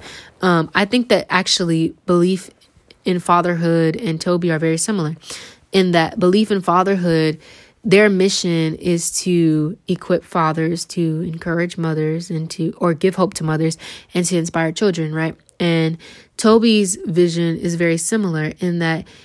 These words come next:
he wants to just show people a different perspective of what Blackness looks like and what fatherhood looks like. And I think that he does a very great job of that.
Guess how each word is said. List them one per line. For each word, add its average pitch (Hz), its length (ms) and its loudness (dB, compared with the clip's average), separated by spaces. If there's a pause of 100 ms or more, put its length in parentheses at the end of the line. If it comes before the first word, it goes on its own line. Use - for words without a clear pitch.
(100)
he 214 180 2
wants 202 340 0
to 233 120 -2
just 208 240 -2
show 180 280 2
people 180 480 -4
a 170 100 -2
different 175 520 -6
perspective 175 600 -6
of 165 220 -4
what 180 220 -6
Blackness 165 480 -4
looks 214 200 -6
like 165 220 -4
and 165 220 -2 (280)
what 180 200 2
fatherhood 175 640 0
looks 160 300 -6
like. 160 380 -6
And 160 260 0 (320)
I 180 120 2
think 180 220 -2
that 165 80 0
he 185 180 -2
does 170 220 0
a 170 60 0
very 165 240 0
great 170 280 -2
job 165 280 -2
of 170 160 -6
that. 160 280 -2